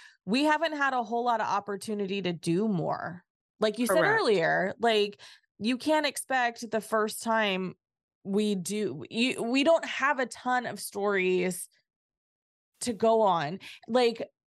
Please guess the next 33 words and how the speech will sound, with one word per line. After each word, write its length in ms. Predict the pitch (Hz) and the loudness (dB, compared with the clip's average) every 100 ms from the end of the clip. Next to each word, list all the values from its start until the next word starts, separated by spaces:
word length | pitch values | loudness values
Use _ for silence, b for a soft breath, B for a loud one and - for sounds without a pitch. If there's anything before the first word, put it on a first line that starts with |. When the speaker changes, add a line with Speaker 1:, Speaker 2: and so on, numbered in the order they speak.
| _ _ _ _ | _ _ _ _
Speaker 1:
I 80 | 226 | -2
was 100 | 226 | 2
on 120 | 277 | 0
a 40 | 285 | 2
podcast 580 | - 233 226 226 220 226 | 2 2 0 0 -2 -4
a 60 | |
couple 200 | 220 202 | -8 -2
weeks 260 | 196 190 - | 0 -2 -4
ago 300 | 196 190 185 | 0 2 2
that 120 | 185 | 2
was 160 | 170 180 | -2 -2
like, 140 | 185 | -4
"What 260 | 185 220 285 | 0 2 2
is 180 | 294 233 | 0 -4
this 180 | 247 214 | -8 -6
movie 260 | 214 190 | -2 0
like?" 240 | 180 151 - | 2 0 0
That's 200 | 175 180 | -2 0
one 100 | 202 | -2
of 80 | 196 | -2
the 60 | 185 | -2
questions. 520 | 160 160 - 156 175 | -2 -4 -4 -4 0
And 80 | 196 | 2
I 80 | |
was 120 | 208 202 | 2 2
like, 140 | 196 | 0
"Nothing, 340 | 220 226 240 226 | 2 0 0 2
no 100 | 214 | 2
notes. 280 | 202 190 196 | 2 0 0
I 60 | |
have 120 | 190 180 | -2 0
no 100 | 170 | 0
notes." 300 | 165 165 | -2 -4